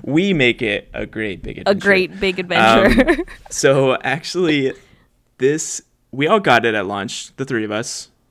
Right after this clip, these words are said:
Speaker 1: P S five, but it didn't support multiplayer until mid-December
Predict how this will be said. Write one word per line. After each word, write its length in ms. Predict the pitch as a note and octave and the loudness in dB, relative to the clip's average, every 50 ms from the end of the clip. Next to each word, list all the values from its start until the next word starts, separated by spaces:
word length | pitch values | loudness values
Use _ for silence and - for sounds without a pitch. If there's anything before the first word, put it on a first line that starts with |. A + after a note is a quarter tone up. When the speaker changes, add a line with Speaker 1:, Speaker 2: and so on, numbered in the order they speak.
| _ _ _ | _ _ _
Speaker 1:
P 80 | - C#3+ | -8 -6
S 100 | C#3+ C#3+ | -6 -6
five, 480 | - - G2+ G2+ G#2 G#2 A2+ - - _ _ _ _ _ _ _ _ _ _ _ _ _ _ | -6 -6 -6 -4 -6 -6 -8 -12 -18 _ _ _ _ _ _ _ _ _ _ _ _ _ _
but 140 | - A2+ A2 | -4 -4 -4
it 100 | G#2+ - | -4 -4
didn't 180 | B2+ C3+ D#3 | -6 -6 -6
support 260 | D#3 - - E3 D3 | -6 -6 -6 -6 -4
multiplayer 480 | C#3 C3 B2 - - C3 A#2+ A#2 A#2 A2+ | -4 -6 -8 -8 -8 -6 -4 -4 -4 -4
until 520 | A2 A2 - A#2+ A2+ A2 G#2 G2+ A1+ - - _ _ _ _ _ _ _ _ _ _ _ _ _ _ _ _ _ _ _ _ _ _ | -6 -8 -8 -8 -6 -6 -6 -8 -10 -12 -18 _ _ _ _ _ _ _ _ _ _ _ _ _ _ _ _ _ _ _ _ _ _
mid-December 880 | A2 A2 A#2+ D#3 - - - B3 - - - B3+ - C4 C4 C4 A#3+ - | -10 -8 -8 -8 -6 -8 -10 -10 -8 -10 -10 -8 -6 -6 -6 -6 -8 -10